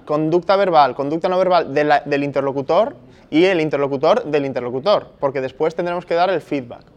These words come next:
Luego tendremos que, cuando termine la actividad, tendremos que dar información sobre cómo ha sido su conducta verbal y su conducta no verbal. Uso del lenguaje, ¿vale? Uso del tono, uso de la velocidad,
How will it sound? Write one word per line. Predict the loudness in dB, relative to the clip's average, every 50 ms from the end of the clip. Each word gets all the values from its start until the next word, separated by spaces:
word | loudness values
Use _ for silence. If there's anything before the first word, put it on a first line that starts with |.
| _
Luego | -4 -4 -2 -2 -2 -2
tendremos | -2 -2 -2 -2 -4 -4 -4
que, | -2 -2 0 0 -2 -4 -10 -18 -20 -20 -20 -16 _
cuando | 0 2 2 2 2
termine | 0 0 2 0 2 2 2 2 0 0 -4 -8 -12 -4
la | 0 0 0
actividad, | 0 0 0 0 2 4 4 6 4 4 2 -2 -6
tendremos | -6 -4 -4 -4 -4 -4 -2
que | 0
dar | 0 0 0
información | -2 -4 -4 -4 -4 -6 -4 -2 0 0 0 0 -2 -6 -14 -20 _ _ _ _ _ _ _ _ _
sobre | -8 0 2 2 4 4 2 0 0
cómo | 0 0 0 2 2 0 0 0 -2
ha | -4 -6
sido | -6 -6 -4 -2 0 0 0 -2 -2
su | -4 -4 -4
conducta | -2 -4 -4 -4 -6 -4 -2 -2 0
verbal | 0 0 0 0 0 0 0 -4 -8 -16 -20 -20 _ -12
y | -8
su | -6 -4 -4
conducta | -2 -4 -4 -2 -2 -4 -4
no | -2 -2
verbal. | -2 -2 -2 -4 -6 -8 -12 -18 -20 -20 _ _ _
Uso | -6 -4 -2 -2 -2 -2
del | 0 0
lenguaje, | 0 0 0 -2 -2 -4 -4 -8 -14 -20 -20 _ _ _ -10
¿vale? | -8 -6 -6 -6 -6 -8 -12 -18 -20 _ _ _ _ -6
Uso | -4 -4 -2 -2 0
del | 0 -2 -2 -4
tono, | -6 -6 -6 -6 -8 -12 -14 -18 -10 -8
uso | -8 -6 -4 -4 -2
de | 0
la | 0 0
velocidad, | 0 0 -2 -4 -6 -8 -8 -6 -6 -8 -8